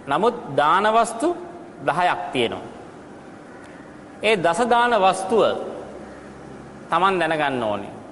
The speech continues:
ආහාර, පාන, වස්ත්‍ර, යානා, මාලා,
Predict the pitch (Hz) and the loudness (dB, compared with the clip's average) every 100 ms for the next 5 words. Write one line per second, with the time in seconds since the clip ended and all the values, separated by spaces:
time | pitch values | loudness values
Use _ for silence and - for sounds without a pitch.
0 | - - - - - - - - - - | -18 -20 -20 -20 -20 -20 -20 -20 -20 -2
1 | 135 156 196 196 208 214 220 233 262 - | 2 6 6 6 6 6 6 4 2 -2
2 | - - - 156 170 185 202 233 247 - | -8 -8 2 4 6 6 4 2 -2 -6
3 | - - 135 143 170 - - 208 240 226 | -14 -10 2 2 4 0 -4 2 2 2
4 | - - - 131 135 151 165 180 196 208 | -4 -14 -12 -2 2 4 4 4 4 4
5 | 202 - - - - 131 139 156 175 190 | 4 -2 -12 -14 -8 0 4 6 6 6
6 | 196 196 | 6 4